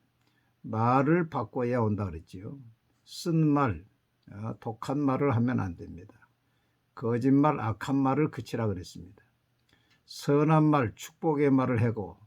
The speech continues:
긍정적인 말을 해야 그의 인생이 바꿔집니다. 그렇기 때문에 하나님께서도 한 사람을 바꿀 때에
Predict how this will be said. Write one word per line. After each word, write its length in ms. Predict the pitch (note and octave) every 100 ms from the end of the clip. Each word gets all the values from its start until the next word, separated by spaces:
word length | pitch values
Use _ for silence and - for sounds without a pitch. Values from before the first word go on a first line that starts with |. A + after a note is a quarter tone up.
| -
긍정적인 800 | - B2+ B2+ D3+ D3+ E3 D3 D#3
말을 320 | C#3+ C3+ B2+
해야 520 | A#2+ A#2 F2 A2 A2+ - _ _ _ _ _ _ -
그의 280 | A2+ A2
인생이 480 | A2 A2 G#2+ G#2 B2+
바꿔집니다. 680 | B2 G#2 A2 F2+ F2+ G2 G2 _ _ _ _ _ _ _ _
그렇기 300 | - D3 D#3+
때문에 300 | D#3+ E3 E3
하나님께서도 1080 | D#3+ D3+ D3 D3 D#3 C3 D3 C3+ G#2+ A#2 -
한 220 | - C#3
사람을 460 | C3+ C#3 C3 C3+ C3
바꿀 360 | B2+ G#2+ A#2+ G#2+
때에 440 | A2 G#2+ F2